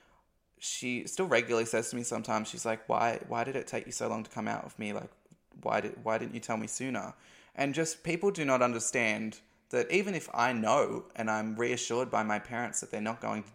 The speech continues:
disown me, it's still so scary to think, "Oh my God," you know,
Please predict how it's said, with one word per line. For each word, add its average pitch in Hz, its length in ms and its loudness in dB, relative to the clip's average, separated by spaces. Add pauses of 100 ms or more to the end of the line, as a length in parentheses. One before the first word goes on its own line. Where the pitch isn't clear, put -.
disown 117 460 -2
me, - 280 -14 (240)
it's - 120 -2
still 208 160 2
so 147 200 2
scary 120 520 4
to 104 480 0 (400)
think, 113 380 -8
"Oh 120 80 -4
my 110 160 -4
God," 117 340 -4
you 113 60 -8
know, 104 180 -6